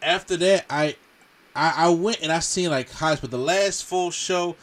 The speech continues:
I, like, watched, you know, what I'm saying, have, like, the D V D of was, was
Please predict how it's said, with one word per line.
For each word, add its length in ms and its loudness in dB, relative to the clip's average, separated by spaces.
I, 120 0
like, 200 -4
watched, 540 -2
you 140 -6
know, 120 -4
what 60 -2
I'm 40 -8
saying, 220 -2
have, 260 -4
like, 180 -4
the 80 -16
D 200 -14
V 180 -12
D 240 0
of 320 2
was, 280 -8
was 260 -8